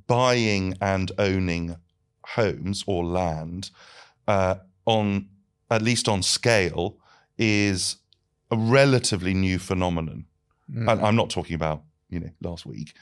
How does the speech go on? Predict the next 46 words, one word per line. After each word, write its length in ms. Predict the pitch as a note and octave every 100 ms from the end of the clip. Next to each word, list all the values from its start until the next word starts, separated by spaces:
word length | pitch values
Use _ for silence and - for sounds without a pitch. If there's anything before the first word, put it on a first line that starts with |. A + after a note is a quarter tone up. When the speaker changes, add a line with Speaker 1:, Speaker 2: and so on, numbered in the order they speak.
| -
Speaker 2:
Yeah. 320 | B2 G#2+ A#2+ -
Speaker 1:
Uh, 80 | A#2 -
you 120 | A2
know, 80 | F#2 G#2+ F#2
in, 140 | B2+ A#2
in 140 | B2
Speaker 2:
About 40 | A2
Speaker 1:
terms 300 | C3 A2+ G#2+
of 80 | G#2
Speaker 2:
hundred 220 | B2+ A2
Speaker 1:
hundreds 200 | F#2+ F2+
of 100 | F#2
Speaker 2:
years. 140 | G2+ G#2+
Yeah, 160 | G2
Speaker 1:
years, 200 | D#2+ F2
Speaker 2:
yeah. 120 | G2+ - - -
Speaker 1:
you 120 | A2+
know, 240 | G2 F#2+
it 160 | F#2+ A2+
would, 280 | A#2 A2+ A#2
you 120 | A2+
know, 100 | G#2
most 400 | G2+ B2+ B2+ -
people 360 | - G#2+ - G#2
rented, 640 | A2 C3 C#3 F2 C#2+ - -
Speaker 2:
Yeah. 320 | B2+ A2+ G#2 - _ _ A#2+
Speaker 1:
uh, 420 | G#2+ G#2 G2+ G2 - _ _ - -
probably, 880 | - A#2 A2 G2+ G#2+ A2 A2 - - -
uh, 100 | B2 B2
uh, 20 | -
up 220 | A#2+ A#2
until 320 | A2+ A2+ A#2+ G2+
I 100 | G2+
would, 240 | F#2+ F#2
I'm 320 | G2+ F#2+ F2+ D#2+ -
guessing 400 | G#2+ G#2 F#2+ E2
here, 320 | E2+ D#2+ F#2+ F#2+ - -
sort 240 | - G#2+
of 160 | F#2+ A#2
emancipation 960 | A2 A2+ A2+ - A#2 A#2 A2 - A2 A2+
after 320 | A2+ A2+ A2+
the 100 | A2
Second 320 | - A2+ A2+
World 240 | A2+ A2 A2
War, 300 | C3+ A2 A#2
Speaker 2:
Mm. 300 | A2 G#2+